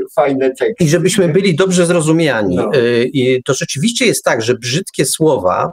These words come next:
Speaker 2: to zwróćcie państwo na to uwagę, brzydkie słowa w każdym języku ale te najbardziej znane, one mają stare źródło słowy. To znaczy, e,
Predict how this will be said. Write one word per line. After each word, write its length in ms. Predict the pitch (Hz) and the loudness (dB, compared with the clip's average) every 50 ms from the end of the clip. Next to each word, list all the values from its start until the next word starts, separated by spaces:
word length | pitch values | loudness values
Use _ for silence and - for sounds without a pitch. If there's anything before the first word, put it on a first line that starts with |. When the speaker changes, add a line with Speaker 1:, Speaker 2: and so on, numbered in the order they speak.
| - _ | -8 _
Speaker 2:
to 200 | - 123 117 120 | -2 -2 -2 -2
zwróćcie 340 | 113 117 131 120 120 - 180 | -2 -4 -6 -4 -2 -2 -2
państwo 320 | - 127 117 117 - 131 | 0 0 -2 -2 -2 -2
na 100 | 113 110 | 0 0
to 100 | - 117 | 0 0
uwagę, 200 | 101 98 104 101 | 2 2 0 0
brzydkie 340 | 101 117 185 269 - - 214 | 0 -2 -4 -2 -2 -4 -4
słowa 300 | - - 208 208 185 143 | 0 0 2 2 2 0
w 60 | - | 0
każdym 360 | - - 226 214 208 202 190 165 | -2 -2 -2 0 2 2 2 2
języku 540 | 143 131 117 110 113 - - 123 156 214 - - - - - - - - | 2 0 0 0 -2 -2 0 0 0 0 -2 -10 -20 -20 -20 -20 -14 -6
ale 260 | - 139 147 170 170 160 | -2 0 2 2 2 0
te 320 | - - 202 202 170 131 | 0 0 0 0 0 0
najbardziej 460 | 139 160 165 156 190 208 190 175 170 | 0 0 2 2 2 2 2 0 0
znane, 520 | 151 139 156 202 240 254 175 131 117 113 117 - - - - - - | 0 2 2 2 2 2 2 0 0 0 -2 -6 -12 -16 -16 -8 -2
one 200 | 147 165 214 214 | -2 0 2 2
mają 280 | 185 175 185 185 180 170 | 2 2 2 2 0 0
stare 400 | - - - 185 190 208 208 190 | -2 -2 -2 -2 0 2 2 0
źródło 320 | 175 185 190 180 185 185 | 0 -2 0 0 0 0
słowy. 420 | 185 - - 175 143 113 92 - - - | 0 0 2 2 2 2 0 -4 -8 -4
To 100 | - 131 | -4 -2
znaczy, 380 | - 147 139 139 - 160 143 143 - - - - - - | -2 -2 -2 0 0 0 0 -2 -4 -12 -16 -18 -10 -2
e, 40 | - | 0